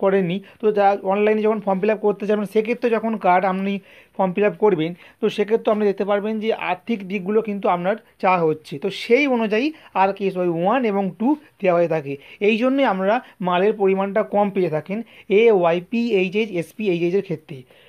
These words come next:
তো এবারে জানাবো যে কীভাবে আপনারা পিএইচএইচ, এসপিএইচ, এওয়াইয়ের মতো মাল পাবেন। আপনারাও ওনাদের মতো,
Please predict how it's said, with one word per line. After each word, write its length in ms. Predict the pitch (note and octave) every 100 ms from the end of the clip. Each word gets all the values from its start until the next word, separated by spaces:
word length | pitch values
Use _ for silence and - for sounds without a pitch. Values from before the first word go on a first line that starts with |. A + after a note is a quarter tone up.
| _ -
তো 40 | G#3
এবারে 220 | G#3 C4 B3+
জানাবো 260 | B3 G#3+ G#3+ - - A3+
যে 60 | G#3
কীভাবে 440 | - C4+ A3+ A#3 C#4 B3 F#3+
আপনারা 320 | G3 G#3+ D#3 - - - -
পিএইচএইচ, 600 | A#3 A#3+ G#3 G#3 A3+ G#3+ F#3+
এসপিএইচ, 500 | F3+ - A#3 A3 G#3+ - G3+
এওয়াইয়ের 360 | A3 G3+ F#3 G#3+
মতো 160 | A3+ A3 A#3 F3+
মাল 160 | E3 E3
পাবেন। 260 | D#3 C3+ B2+ _ _ _ _
আপনারাও 440 | F#3+ G3+ A3+ A#3+ B3 A#3 _ A3
ওনাদের 280 | G3+ A3 A3
মতো, 160 | G#3